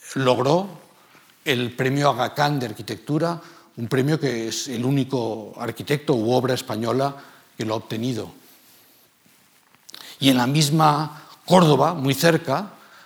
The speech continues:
completaron el tres C que ven ustedes ahí, al borde del río,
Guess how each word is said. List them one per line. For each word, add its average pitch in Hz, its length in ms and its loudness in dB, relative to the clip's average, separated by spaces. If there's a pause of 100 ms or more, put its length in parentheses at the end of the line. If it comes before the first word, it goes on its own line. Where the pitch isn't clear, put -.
(140)
completaron 143 760 2 (480)
el 110 160 -6
tres 143 300 0
C 202 240 6
que 139 120 -2
ven 123 140 -2
ustedes 131 380 0
ahí, 160 340 0 (220)
al 104 140 -2
borde 131 320 6
del 123 100 4
río, 160 460 2